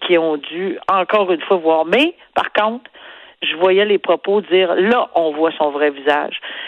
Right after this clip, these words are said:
Combien notre fille a dû, euh, tu sais, ça a dû être difficile, là, parce que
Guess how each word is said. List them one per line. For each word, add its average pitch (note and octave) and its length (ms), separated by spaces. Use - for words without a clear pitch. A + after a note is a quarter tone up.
Combien F3+ 300
notre F3+ 240
fille G3 200
a D#3 60
dû, D#3 380
euh, C3+ 160
tu D#3+ 80
sais, D#3 100
ça C3+ 100
a C#3 40
dû C3+ 120
être C#3+ 120
difficile, E3 540
là, C#3 100
parce B2+ 240
que C3+ 120